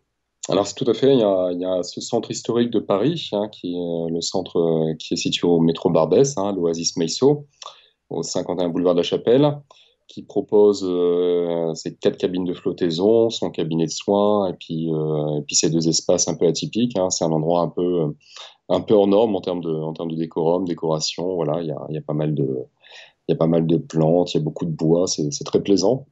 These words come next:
<clears throat> pour s'y poser. Il y a le centre de Lyon qui a ouvert il y a à peu près, euh, <clears throat> un peu plus de deux ans maintenant, euh, avec du coup un design amélioré au niveau des, euh, qui a été repensé au niveau des cabines,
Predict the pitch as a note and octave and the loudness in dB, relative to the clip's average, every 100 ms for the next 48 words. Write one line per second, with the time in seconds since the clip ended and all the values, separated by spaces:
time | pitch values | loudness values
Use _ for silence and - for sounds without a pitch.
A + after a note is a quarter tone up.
0 | - A3+ D#3+ C3+ G#2+ - G#2 G2 C#3 C#3+ | 2 4 4 0 -8 -6 -4 -2 -2 -4
1 | _ _ _ _ _ _ _ _ _ - | _ _ _ _ _ _ _ _ _ -20
2 | _ _ _ _ - A#2+ B2 C#3 C#3 C3+ | _ _ _ _ -4 -2 2 2 2 2
3 | C3+ C#3+ C#3+ A#2 G#2+ A2+ A2 G2+ G2 - | 4 2 0 -6 -6 -4 -4 -6 -6 -10
4 | - - G#2+ G#2+ G2 G2 - - F#3+ C3+ | -12 -8 -6 -4 -6 -10 -6 0 4 4
5 | A#2+ - C3 B2 A#2+ A#2+ A#2+ A2+ B2 D#3+ | 0 -4 -6 -2 0 2 0 0 2 2
6 | - _ - _ _ _ - F#2+ F#2+ F#2 | 0 _ -20 _ _ _ -6 -2 0 0
7 | F#2 F#2 F#2 F2+ F2+ - F2 F#2 G2 G2 | 0 0 2 2 2 0 0 -2 -4 -2
8 | G2+ F#2 F#2 G2 G2 F#2+ F#2+ F#2+ G2 G2 | 0 0 4 4 4 4 2 2 4 2
9 | F#2 F2+ F2+ F2+ E2+ E2+ E2+ E2+ E2 E2 | 2 -2 -2 -2 0 0 2 2 2 2
10 | E2 E2 E2 E2 - F#2+ E2+ F2 G2 G2 | 2 0 -2 -6 -2 0 2 4 4 4
11 | F#2+ - G2+ G2 F2+ E2+ F2 F2 F#2 F2 | 0 2 2 2 0 -2 -4 0 0 2
12 | A#2 C#3+ C3 | 4 4 2